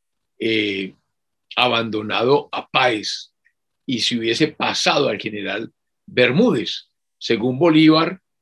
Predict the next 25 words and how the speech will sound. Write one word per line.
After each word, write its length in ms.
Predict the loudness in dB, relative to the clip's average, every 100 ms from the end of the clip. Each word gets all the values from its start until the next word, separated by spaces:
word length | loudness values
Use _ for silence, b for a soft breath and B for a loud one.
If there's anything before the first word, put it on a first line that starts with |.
| _ _ _ _ 0
eso 340 | 0 4 6
era, 480 | 6 4 2 0 -8 _ _ _ _ _ _ _ _
eh, 420 | -8 -8 -8 -10 _ _ _ _ _ _ _ _
falta 380 | -4 -2 -2 -2
de 140 | -4
disciplina 920 | -6 -8 -8 -8 _ -2 -2 -4 -14 _ _ _ _ _ _ _
militar 580 | -10 -10 -4 0 0 0
y 100 | -6
que 120 | -4
se 140 | -4 -2
había 180 | 2
vulnerado 760 | 2 2 0 -4 -2 -2 -2 -6 _ _ _ _
esa 260 | -2 0 0
disciplina 640 | -2 -6 -10 -12 -8 -6
militar. 440 | -4 -4 -6 -10 -8
¿Cómo 200 | -4 -4
le 80 |
parece, 380 | -4 -6 -6 -8
pues, 400 | -8 -6 -6 -10 _ _ _ _ _
eh, 240 | -6 -4
ese 220 | -6 -4
tema 480 | -2 -2 -2 -6 _ _ _ _ _ _
tan, 340 | -4 -4 -10 _ _ _ _ _ _ _ _
tan 240 | -4 -4
complicado? 720 | -8 -10 -8 -10 -4 -4 -4